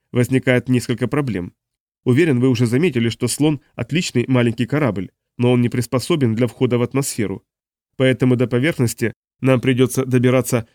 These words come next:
на аэродинамической капсуле, позаимствованной у жителей Тэнгтауна.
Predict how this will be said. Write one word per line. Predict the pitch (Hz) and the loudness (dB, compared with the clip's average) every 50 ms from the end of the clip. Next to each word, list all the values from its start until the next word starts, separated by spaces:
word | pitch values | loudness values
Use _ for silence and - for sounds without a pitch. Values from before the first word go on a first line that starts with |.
| _ | _
на | - 131 - | -4 -4 0
аэродинамической | - 131 123 123 120 120 110 127 123 123 123 127 117 - 113 - - - 127 | 2 2 2 4 2 2 2 2 2 4 2 2 0 -2 -4 -2 -2 -2 0
капсуле, | - 165 135 - - - 117 107 104 107 - _ _ _ _ _ | 0 -2 -4 -2 -2 -2 -2 -2 -4 -4 -8 _ _ _ _ _
позаимствованной | - 127 113 113 131 127 120 110 - - 120 120 117 117 117 113 - | -4 -2 0 2 2 2 2 0 -2 -2 0 0 2 2 0 0 0
у | 139 | 0
жителей | 120 123 120 - 123 117 117 110 110 - _ _ | 0 0 0 0 0 0 0 0 -2 -6 _ _
Тэнгтауна. | - 127 117 120 - _ - 120 98 90 90 90 90 | 0 0 0 0 -2 _ -4 -4 -4 -4 -6 -10 -12